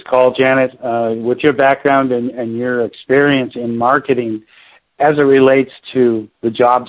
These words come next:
search. Great insights that you provided here today. I think that if, if anybody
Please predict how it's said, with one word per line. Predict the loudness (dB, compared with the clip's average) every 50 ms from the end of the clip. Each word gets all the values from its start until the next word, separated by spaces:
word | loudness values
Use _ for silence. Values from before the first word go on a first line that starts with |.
| -6
search. | -6 -6 -6 -6 -10 -18 -20 _ _ _ _ _ _ _
Great | -4 -2 0 2 2 2 0
insights | -2 -2 0 -2 -2 0 -2 -2 -2 -2 -6 _
that | -14 -12
you | -12 -12 -12
provided | -12 -12 -12 -8 -6 -6 -4 -4 -6 -6 -8
here | -8 -10 -10 -10
today. | -10 -8 -8 -8 -8 -8 -12 _ -20 -20 -20 -6 _
I | -4
think | -2 0 0 -2 0 0
that | 2 2
if, | 2 0 -2 -6
if | -6 -4 -4 -4 -2 0
anybody | 0 2 4 4 4 4 4 2 2 2 0 -2 -2 -6